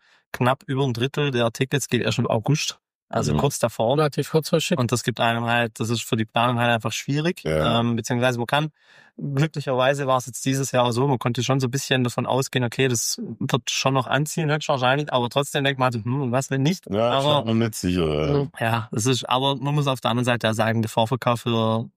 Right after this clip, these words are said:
Speaker 1: im letzten Jahr ging's sehr, sehr schnell, dass die Early Bird Karten weg waren. Dieses Jahr ging's auch wieder sehr, sehr schnell. Also man hat schon so eine gewisse Grundlage, aber einfach das Hauptziel ist, das zu festigen und eine Planungssicherheit da reinzubekommen, ja.
Speaker 2: Ja, und halt, und halt wahrscheinlich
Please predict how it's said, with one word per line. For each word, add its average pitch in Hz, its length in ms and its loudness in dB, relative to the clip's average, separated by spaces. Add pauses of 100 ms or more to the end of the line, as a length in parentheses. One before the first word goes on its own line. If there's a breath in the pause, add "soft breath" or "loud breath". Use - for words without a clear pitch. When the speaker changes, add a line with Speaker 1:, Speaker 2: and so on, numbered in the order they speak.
(160)
Speaker 1:
im 117 120 2
letzten 117 380 0
Jahr 117 280 4
ging's 120 280 -2
sehr, 117 140 0
sehr 113 140 0
schnell, 117 260 0
dass 113 160 0
die - 120 -8
Early 117 240 0
Bird 113 260 0
Karten 113 280 -2
weg 110 120 0
waren. 107 160 0
Dieses 110 140 -4
Jahr 113 80 2
ging's 113 180 0
auch 117 160 2
wieder 117 140 0
sehr, 110 140 -2
sehr 107 120 -2
schnell. 123 280 0
Also 110 160 0
man 104 80 -2
hat 113 140 0
schon 123 160 0
so 117 80 0
eine 110 160 0 (200)
gewisse 120 320 0
Grundlage, 156 600 0 (380 loud breath)
aber 113 240 0
einfach 110 280 -2
das - 180 -6
Hauptziel 113 320 0
ist, 104 180 -2
das - 300 -2
zu - 140 -6
festigen 143 640 -2 (100)
und 120 380 0
eine 113 140 2
Planungssicherheit 107 760 0
da 107 80 2
reinzubekommen, 104 540 2
ja. 107 160 -2 (380)
Speaker 2:
Ja, 85 120 0
und 90 160 0
halt, 95 240 0
und 90 160 -2
halt 87 180 0
wahrscheinlich 90 580 0